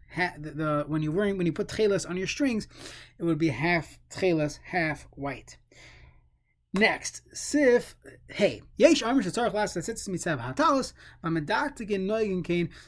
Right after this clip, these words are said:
Some say you have to have the, uh, the tzitzis has to be the same color as the talis.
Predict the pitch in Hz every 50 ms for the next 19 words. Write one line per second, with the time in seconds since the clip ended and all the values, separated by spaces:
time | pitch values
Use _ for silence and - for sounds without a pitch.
0 | - - - 220 220 202 - 208 196 185 170 185 190 185 - 185 151 143 165 170
1 | 165 151 147 151 147 147 147 147 147 147 147 143 143 143 143 - - - - -
2 | - 156 143 147 147 143 139 139 - - 294 294 254 202 - 185 202 185 - -
3 | 185 165 185 175 156 147 - - 190 180 160 156 - - - - - 285 302 226
4 | 156 143 147 143 - - - 170 156 135 156 143 - - 143 131 131 160 277 -
5 | - -